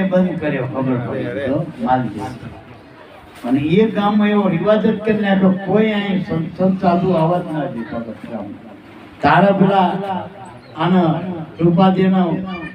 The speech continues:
યાદી રહેની ના ગુરુની ને ભજનની ને બધી. એટલે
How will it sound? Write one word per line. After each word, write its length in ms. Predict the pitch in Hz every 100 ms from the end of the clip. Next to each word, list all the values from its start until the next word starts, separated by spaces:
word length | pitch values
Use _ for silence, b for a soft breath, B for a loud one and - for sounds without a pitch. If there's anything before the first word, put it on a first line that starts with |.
| -
યાદી 340 | 165 180 190 190
રહેની 340 | 165 180 226
ના 160 | 220 185
ગુરુની 480 | 143 170 175 160 156
ને 80 | 131 117
ભજનની 480 | 156 156 143 135
ને 120 | 123 117
બધી. 340 | 107 101 113 113 - - - - - - - - - - - - - - - - - - - - - - -
એટલે 320 | 160 175